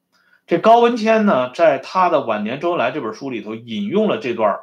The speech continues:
回忆。不过呢，高文谦还加了后边这句话，他说呢，毛见状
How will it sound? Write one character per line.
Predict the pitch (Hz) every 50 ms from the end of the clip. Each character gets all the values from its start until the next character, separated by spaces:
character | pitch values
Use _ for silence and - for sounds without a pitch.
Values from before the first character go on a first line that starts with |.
| -
回 | - 101 101
忆。 | 120 131 - - - _ _ _ _ _ _ _ _ _ _ _ _ _ _ _ _
不 | - 180
过 | 196 240 233 202
呢， | 175 151 135 127 -
高 | - 180
文 | 185 190 190
谦 | 190 185 185
还 | 180 170
加 | 165 - 185 170 175
了 | 175 151 135
后 | 127 - - 226
边 | 180 131 107 101
这 | 107 104
句 | 95 98
话， | 92 92 98 - - - _
他 | - 143
说 | 143 160 156 151
呢， | 147 143 131 120 - _ _ _ _ _ _ _ _ _ _
毛 | 135 127 123 143 165 175
见 | 175 214 190 156 147
状 | 180 196 - - -